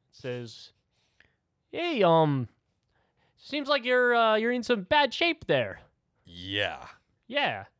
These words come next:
Speaker 1: Um,
Speaker 2: The tides have really turned against me.
Speaker 1: I'd say, man, uh, well, uh, you know, it looks like you need, you need a little bit of, uh,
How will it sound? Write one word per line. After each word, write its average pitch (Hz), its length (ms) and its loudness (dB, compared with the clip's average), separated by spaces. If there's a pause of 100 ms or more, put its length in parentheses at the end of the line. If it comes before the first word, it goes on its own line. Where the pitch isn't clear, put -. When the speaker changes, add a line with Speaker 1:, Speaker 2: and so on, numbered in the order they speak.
Speaker 1:
Um, 180 600 2
Speaker 2:
The 117 100 -4
tides 127 460 0
have 98 140 -8
really 98 240 -6
turned 95 380 -6
against 82 480 -12
me. 69 220 -20 (240)
Speaker 1:
I'd 254 260 0
say, 240 580 -2
man, 196 340 0
uh, 156 320 2
well, 165 380 2
uh, 160 280 2
you 170 220 -2
know, 175 180 2
it 175 40 0
looks 220 360 -4
like 190 420 0
you 160 120 -6
need, 147 320 -6
you 135 80 -10
need 196 180 -4
a 147 60 0
little 143 240 0
bit 139 120 -4
of, 135 160 0
uh, 139 340 -2